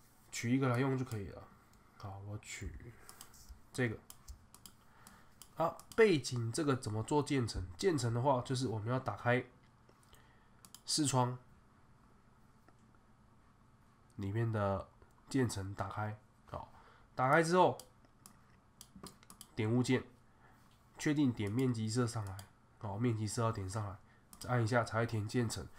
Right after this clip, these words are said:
否则，如果点外框的话，就是填外框渐层。所以我们一定要把面积点上来，再填上渐层。好，按一下色带就会上去。新增，点一下，色带下方点一下就可以新增，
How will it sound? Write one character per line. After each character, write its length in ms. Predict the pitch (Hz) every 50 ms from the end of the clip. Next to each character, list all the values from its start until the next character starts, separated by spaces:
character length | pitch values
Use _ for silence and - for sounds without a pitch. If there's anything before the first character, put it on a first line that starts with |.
| - - - -
否 240 | - - 135 131 131
则， 160 | 135 156 160
如 100 | 156 175
果 100 | 180 175
点 220 | - - 123 120
外 160 | 131 160 160 143
框 240 | - 139 135 131
的 60 | 135 135
话， 80 | 131
就 80 | 127 127
是 60 | 131
填 220 | 123 - 113 104
外 140 | 110 120 117
框 240 | 107 98 104 104 104
渐 180 | 104 110 107 98
层。 160 | - - - - - - - - - -
所 160 | - - 143 139
以 40 |
我 60 | 127 110
们 100 | 107 113
一 20 |
定 60 | 127 135
要 40 |
把 140 | 131 110 101
面 180 | 107 123 120 110
积 140 | 107 104 95
点 160 | 98 95 92
上 220 | - - 117 107
来， 120 | 101 92 92
再 180 | - - 107 101
填 200 | - - 98 92
上 200 | 104 110 107 110
渐 180 | - 107 98
层。 180 | - - - - - - - - - -
好， 160 | - - - -
按 160 | 131 131 127
一 20 | 113
下 100 | 120 120
色 220 | 117 - 127 117
带 140 | 107 107 104
就 100 | 101 104
会 100 | 104 104
上 160 | - - 101 101
去。 220 | - - 101 90 - - - - - - - - -
新 260 | - 147 160 165 165
增， 260 | 151 165 165 165 160 - - - - -
点 160 | 113 110 110
一 40 | 110
下， 200 | 113 135 120 - - - - - - - - - -
色 180 | - - 165
带 180 | 156 160 160 147
下 240 | 135 - 160 143 135
方 220 | 127 135 135 131
点 180 | 127 120 110 104
一 80 | 107
下 200 | 104 - 120 110
就 100 | 110 113
可 60 | 110 101
以 40 |
新 240 | 95 - 120 117 117
增， 200 | 113 123 117 117